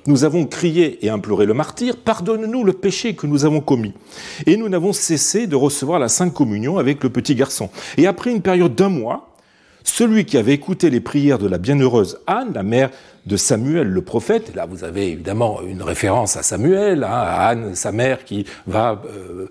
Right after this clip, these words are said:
annuellement au sanctuaire pour, euh, avoir des enfants et qui revient toujours malheureuse jusqu'au moment où, euh, elle tombe enceinte, eh bien, euh, nous, euh, il nous a aussi écoutés. Il a guéri le petit garçon et nous sommes rentrés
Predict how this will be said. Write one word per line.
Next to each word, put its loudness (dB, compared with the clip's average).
annuellement 2
au 2
sanctuaire 0
pour, -2
euh, -8
avoir 0
des -2
enfants 0
et 2
qui -4
revient 0
toujours 0
malheureuse 4
jusqu'au -2
moment 0
où, 0
euh, -6
elle -4
tombe 2
enceinte, -2
eh 0
bien, 2
euh, 4
nous, 4
euh, 0
il 2
nous 6
a 8
aussi 2
écoutés. -4
Il 4
a 4
guéri 2
le 2
petit -6
garçon -4
et 6
nous -6
sommes -4
rentrés -6